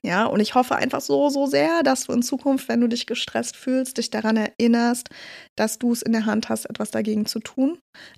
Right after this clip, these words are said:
Auch wenn es im ersten Moment den Anschein haben kann, dass du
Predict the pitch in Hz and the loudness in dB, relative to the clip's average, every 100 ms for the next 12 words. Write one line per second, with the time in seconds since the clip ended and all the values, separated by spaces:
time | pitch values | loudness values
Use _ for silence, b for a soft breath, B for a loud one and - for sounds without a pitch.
0 | - 240 254 269 - 240 240 240 226 220 | 4 8 10 8 4 2 2 0 0 0
1 | 226 226 220 214 220 214 220 - 226 220 | 0 2 2 2 0 0 0 0 0 0
2 | 214 214 208 208 208 - | 0 0 0 2 0 -4